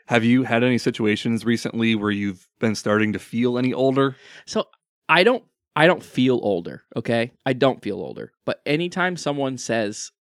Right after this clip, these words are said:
Speaker 2: "You're thirty now, do you feel older?" I think, I don't feel it, but thinking about it, my mind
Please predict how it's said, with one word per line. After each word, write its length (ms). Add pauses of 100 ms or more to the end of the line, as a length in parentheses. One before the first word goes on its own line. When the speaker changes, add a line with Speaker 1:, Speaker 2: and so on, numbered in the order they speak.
Speaker 2:
"You're 180
thirty 440
now, 240
do 120
you 100
feel 380
older?" 500
I 100
think, 380 (800)
I 160
don't 320
feel 240
it, 160 (120)
but 200 (600)
thinking 380
about 360
it, 180 (480)
my 220
mind 500